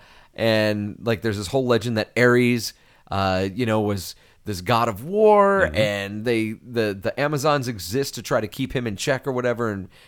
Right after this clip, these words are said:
Speaker 1: defend the realm of humans. And so there's this whole thing that, like, Ares has gone loose,
Speaker 2: Mm-hmm.
Speaker 1: and he's influencing the minds of men, and he's the reason why
Speaker 2: He's the
Speaker 1: World War
Speaker 2: warmonger.
Speaker 1: One started.
Speaker 2: That's right.
Speaker 1: And so she agrees,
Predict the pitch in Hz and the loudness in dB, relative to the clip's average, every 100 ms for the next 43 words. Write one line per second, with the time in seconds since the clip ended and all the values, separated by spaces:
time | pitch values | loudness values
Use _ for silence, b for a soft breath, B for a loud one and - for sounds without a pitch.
0 | b 104 - 120 123 117 107 113 113 101 | b -10 -2 0 2 0 2 0 0 -4
1 | 120 123 120 117 110 b b b b b | -4 -2 -2 -4 -10 b b b b b
2 | b _ _ - 160 160 202 180 175 165 | b _ _ -4 -4 0 2 4 2 -2
3 | 156 180 151 160 - 175 - 226 180 135 | -4 -4 -2 -4 -2 -2 4 4 4 2
4 | 123 - - 131 156 180 190 139 151 160 | 0 0 2 4 4 2 -2 2 4 4
5 | 160 120 101 117 - 110 92 98 113 113 | 4 0 -2 -4 -8 -4 -2 -2 -2 -2
6 | 113 147 135 - 185 165 165 143 - 131 | -2 -2 -4 -6 -6 -2 -2 -2 -4 -4
7 | 117 107 117 135 135 151 160 120 120 113 | -2 0 0 -2 -6 -2 0 0 -2 -4
8 | 98 127 151 143 131 135 127 135 127 107 | -4 -4 -6 -4 -2 -2 -2 -4 -2 0
9 | 107 104 101 101 98 117 120 107 120 113 | 2 2 0 -2 -2 2 2 4 2 4
10 | 123 110 104 - 120 92 65 78 85 98 | 2 2 -2 -2 0 0 -4 -6 0 0
11 | - b b b b - 120 117 160 135 | -2 b b b b -6 -4 -2 0 2
12 | 123 - 185 180 147 147 131 135 | 0 -2 0 0 2 2 2 0